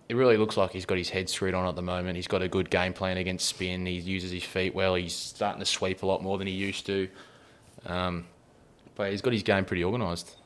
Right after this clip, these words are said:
And he's actually, the thing that impresses me the most, he's got ticker. You can see he gets in the contests, gets in the fight, and he, yeah, he's got,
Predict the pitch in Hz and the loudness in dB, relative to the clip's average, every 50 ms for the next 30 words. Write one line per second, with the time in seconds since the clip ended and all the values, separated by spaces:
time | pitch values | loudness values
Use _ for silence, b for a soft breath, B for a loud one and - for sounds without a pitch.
0 | - - - - 110 113 107 113 127 127 127 - - 117 107 104 - 127 127 123 | -10 4 8 8 8 10 12 12 12 12 10 6 0 -2 -2 0 0 2 4 6
1 | 110 104 98 - 110 98 92 98 87 98 92 92 92 92 92 92 92 98 95 - | 6 4 4 4 2 2 2 0 2 2 4 4 4 4 4 4 4 2 2 0
2 | 98 95 87 - 104 - - - - 92 - 95 90 90 B B B B B B | 0 0 2 2 2 2 2 -2 -4 0 0 0 0 0 B B B B B B
3 | B B B B B - 92 85 90 92 90 - - 98 95 92 90 92 101 92 | B B B B B -8 -6 -4 -2 -2 0 2 4 4 6 6 6 4 4 4
4 | - - 95 92 - - 92 90 90 - - 92 90 87 - - - - 95 80 | 2 0 -2 -2 -2 0 -2 -2 -2 -2 0 0 0 0 -2 -4 -2 -2 -2 -2
5 | - 101 92 92 - - - 90 87 90 90 - - - 92 92 95 87 76 - | -2 -2 -2 -2 -2 0 2 4 4 4 4 2 -2 -4 -4 -4 -4 -4 -6 -10
6 | - - B B B B B B B B B B B - - 87 82 76 - - | -16 -18 B B B B B B B B B B B -12 -10 -10 -10 -10 -6 -4
7 | 90 - | -4 -4